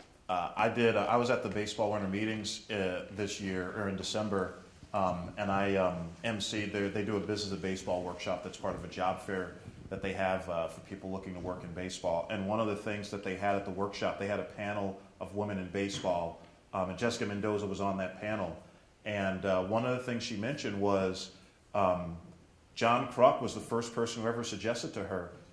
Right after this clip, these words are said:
"Hey, you do a good job doing softball. Why don't you do baseball?" And she said it hadn't even occurred to her before that, that, um, you know, this, that even could be a possibility. And so then you, you fast forward, you know, this past year, she winds up replacing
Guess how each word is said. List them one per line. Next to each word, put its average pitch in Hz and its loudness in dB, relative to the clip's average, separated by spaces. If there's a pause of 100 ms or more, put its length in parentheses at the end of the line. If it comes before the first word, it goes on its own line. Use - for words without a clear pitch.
(200)
"Hey, 208 0
you 185 0
do 185 2
a 120 2
good 120 -2
job - 2
doing 123 -2
softball. 127 2
Why 127 4
don't 185 0
you 196 0
do 190 0
baseball?" 151 -2 (180)
And 120 -6
she 139 0
said 135 4
it 139 4
hadn't 147 4
even 147 0
occurred 160 -2
to 143 -2
her 107 -2
before 98 -2
that, 92 0 (340)
that, 101 8
um, 95 4 (480)
you 135 -6
know, 110 0 (120)
this, 117 0
that 127 10
even 127 -2
could 110 -8
be 123 0
a 117 4
possibility. 117 2 (460)
And 110 6
so 113 4
then 139 6
you, 123 0 (160)
you 143 -2
fast 127 4
forward, 135 4
you 135 0
know, 110 2
this 107 -2
past 127 2
year, 143 0
she 139 -6
winds 110 -2
up - 0 (240)
replacing 120 2